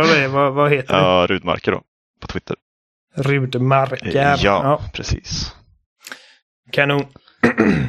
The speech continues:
Speaker 1: Eh, jag heter Oliver såklart och, eh, jag, jag finns också på Twitter på Oliver Thulin. Ehm,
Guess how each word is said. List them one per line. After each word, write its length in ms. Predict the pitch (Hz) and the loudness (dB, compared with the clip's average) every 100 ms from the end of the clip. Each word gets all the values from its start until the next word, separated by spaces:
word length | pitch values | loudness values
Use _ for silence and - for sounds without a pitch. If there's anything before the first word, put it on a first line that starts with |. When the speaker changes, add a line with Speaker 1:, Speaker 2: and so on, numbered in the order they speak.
| 110 | -4
Speaker 1:
Eh, 60 | 143 | 0
jag 380 | 131 127 123 127 | 2 2 0 0
heter 180 | 123 131 | 0 0
Oliver 280 | 123 120 127 | 0 0 -2
såklart 400 | 135 151 208 - | -2 0 -2 0
och, 320 | 139 - - | -4 -4 0
eh, 60 | 139 135 | 2 4
jag, 320 | 131 139 135 135 | 2 2 0 0
jag 140 | 139 | -2
finns 240 | 139 131 | -2 -2
också 200 | 135 131 | 0 -2
på 120 | 127 131 | -6 -4
Twitter 400 | 139 131 135 131 | -4 -2 -2 -2
på 440 | 135 135 131 127 | 0 2 2 2
Oliver 200 | 135 131 | 0 0
Thulin. 380 | 131 127 131 147 - | 0 0 -2 -2 -4
Ehm, 440 | 135 131 131 127 | -2 0 0 -2